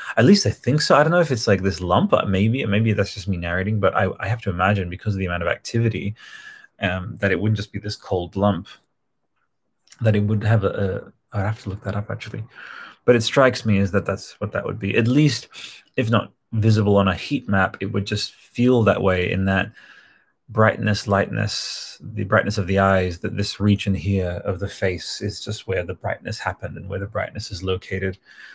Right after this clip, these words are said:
because, um, because of the brain and because of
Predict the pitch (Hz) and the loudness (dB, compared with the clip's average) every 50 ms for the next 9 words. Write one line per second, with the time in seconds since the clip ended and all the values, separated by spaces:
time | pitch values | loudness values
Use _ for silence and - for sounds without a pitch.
0 | - - _ _ - 107 107 - - 104 95 90 87 95 92 90 87 95 92 - | -20 -20 _ _ -6 -6 -4 0 0 0 0 2 0 -2 -2 -2 -4 -6 -10 -12
1 | - _ _ _ _ _ _ _ _ _ _ _ - - 117 110 - 110 - 87 | -14 _ _ _ _ _ _ _ _ _ _ _ -8 -6 -6 -4 -4 -4 -4 -4
2 | 90 95 85 - 98 92 95 92 98 95 95 98 101 - 107 - 104 90 - - | -4 -4 -2 0 0 0 0 0 -2 -2 -4 -4 -4 -4 -2 -2 -2 -2 -4 -6
3 | - - - | -16 -18 -20